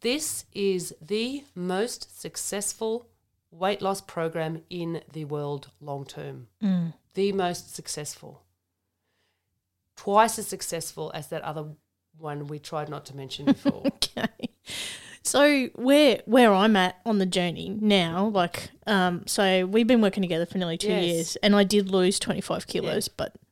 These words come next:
Speaker 2: thank, thanks to Corona, they came back. Um,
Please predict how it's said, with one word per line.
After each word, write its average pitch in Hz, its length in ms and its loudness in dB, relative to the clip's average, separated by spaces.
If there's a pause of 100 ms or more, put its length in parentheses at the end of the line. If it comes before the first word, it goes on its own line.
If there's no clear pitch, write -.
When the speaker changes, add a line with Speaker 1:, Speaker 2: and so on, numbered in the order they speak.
(580)
Speaker 2:
thank, 208 160 -4 (100)
thanks 214 200 -8
to 220 100 -6
Corona, 190 380 0
they - 120 -6
came 190 200 -2
back. 190 260 -4 (540)
Um, 233 400 6